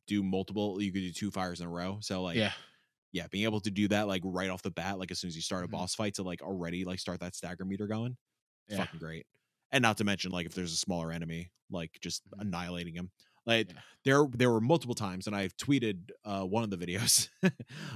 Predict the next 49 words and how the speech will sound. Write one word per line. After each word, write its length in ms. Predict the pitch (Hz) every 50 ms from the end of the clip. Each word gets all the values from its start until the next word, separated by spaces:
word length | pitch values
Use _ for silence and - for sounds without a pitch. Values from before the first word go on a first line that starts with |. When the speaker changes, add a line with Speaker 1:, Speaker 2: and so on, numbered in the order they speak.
| - _
Speaker 1:
where 260 | 113 117 113 107 104 76
I 100 | 87 104
was 160 | 104 98 -
standing 240 | - 151 160 156 151
on 80 | 147
a 60 | 139 123
bridge, 200 | 151 165 165 135
I 60 | 101
saw 240 | 92 - 123 120 120
somebody 340 | - - 135 127 123 117
hanging, 320 | 107 101 127 139 143 156 165
I 60 | 139
was 120 | 120 110 110
like, 100 | 110 95
"Oh, 120 | 98 110
I'm 60 | 135 151
gonna 260 | 110 95 92 87 92
snipe 400 | - - - - 117 120 123 -
that 160 | - 101 98
motherfucker." 500 | 90 90 90 - - 95 - - 92 92
Speaker 2:
<laughs> 320 | - 110 98 - 190 - -
Speaker 1:
I 140 | 120 123
shoot 280 | 110 - - - 175 160
him, 200 | 175 208 196 156
and 80 | 120 104
I 100 | 98 98
fly 380 | - - - - 127 117 127
off 120 | 123 120 -
the 100 | 127 110
bridge 280 | 98 107 98 90 226
thanks 220 | 226 226 107 101 98
Speaker 2:
Yeah. 60 | 98
Speaker 1:
to 60 | 104
the, 60 | 107 - - -
to, 160 | - 120 110
thanks 220 | 95 110 110 101 -
to 40 |
the 80 | 98 104
recoil. 500 | 101 104 101 98 - 87 80 90 92 - - _ - - - - - - -
<laughs> 640 | 165 160 - - - - - _ _ _ - - -
Speaker 2:
A 80 | - 202
couple 240 | - 269 233 208 220 202
little 160 | 196 190 170
small 260 | - - 180 165 165
nitpicks 400 | 156 147 139 - 139 123 - -
while 160 | 131 120 117
I 120 | 117 110 107
think 200 | - 127 110 107
about 300 | 107 101 104 104 95